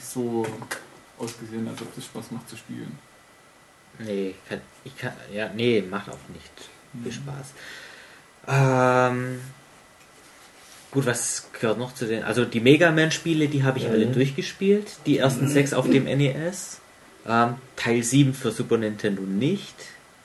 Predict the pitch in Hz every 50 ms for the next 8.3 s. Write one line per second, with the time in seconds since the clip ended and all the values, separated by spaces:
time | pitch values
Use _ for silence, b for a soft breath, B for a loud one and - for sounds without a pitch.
0 | - - - - - - _ - - - - 117 110 101 - - - - - -
1 | - _ _ _ _ _ - - - - - - 123 117 120 117 113 107 113 113
2 | 107 110 107 104 107 104 104 - - - - - - - 139 131 120 127 131 143
3 | 147 147 - - - - - - 139 127 117 110 127 165 - - - - - -
4 | 131 127 - 139 135 - - - 143 156 170 175 - - - - 113 113 123 123
5 | 123 113 - 127 127 - 135 127 127 127 123 110 101 92 107 131 139 - - -
6 | 107 - 110 104 95 104 104 104 98 101 98 - - - 101 104 98 101 113 113
7 | 127 143 139 - B B B B B B B B B B B - - 117 117 143
8 | 156 135 135 139 143 139